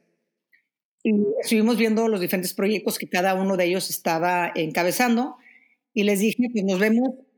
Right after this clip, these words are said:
en esta fecha". A cada quien le puse una fecha, pusimos una hora para que me presentaran en lo individual cada proyecto. Pasó el tiempo, eh, haz de cuenta que si me pidieron diez días o dos semanas, estaba bien, yo no tenía problema, pero tampoco podían tomar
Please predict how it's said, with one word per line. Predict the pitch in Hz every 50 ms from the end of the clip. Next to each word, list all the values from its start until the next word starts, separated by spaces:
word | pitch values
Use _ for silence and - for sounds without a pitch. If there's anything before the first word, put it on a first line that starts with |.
| _ _ _ -
en | 214 202 214
esta | 226 220 277 240
fecha". | - 254 240 240 - 247 247 254 247
A | 240 -
cada | - 202 208 233 226
quien | 233 - 233 220
le | 226 226
puse | 226 214 - 233
una | 214 220 220
fecha, | - 233 220 214 - 226 220 226 226 226
pusimos | - - - 175 196 185 -
una | 208 202 208 214 214
hora | 220 214 208 214 262 294 - - _ _ _ _ _ _ _ _ _ _
para | _ 185 233 240 -
que | - 196
me | 196 190
presentaran | 196 202 180 - 214 190 180 - 202 196 202 208 214 214
en | 202 196
lo | 190 180
individual | 185 185 175 180 185 180 175 165 175 170 165 175 170
cada | - 170 165 170 170
proyecto. | 196 208 226 277 285 277 - 208 - - _ _ _ _ _ _ _ _ _ _ _ _ _ - - _ _ _ _ _ _ _ _ _ _ _
Pasó | - 175 - 226 226 233 247 254
el | 262 247 220 190
tiempo, | - 233 233 254 262 233 269 262 247 240 -
eh, | - - - - 170
haz | 160 180
de | 185 214
cuenta | 226 220 202 233 226
que | - 196 180 170 170
si | 160 - 190
me | 185 190 -
pidieron | - 180 196 208 214 233 233
diez | 233 240 220 190
días | 220 240 247 240 -
o | 196
dos | 190 196 185
semanas, | 220 208 208 208 214 233 226 -
estaba | - - - 180 190 196
bien, | 190 190 190 196
yo | 202 208
no | 208
tenía | 185 202 196 202
problema, | 196 185 165 170 185 226 269
pero | 226 202 160
tampoco | - 165 139 160 156 -
podían | - 185 175 180 180
tomar | - 175 175 180 185 190 -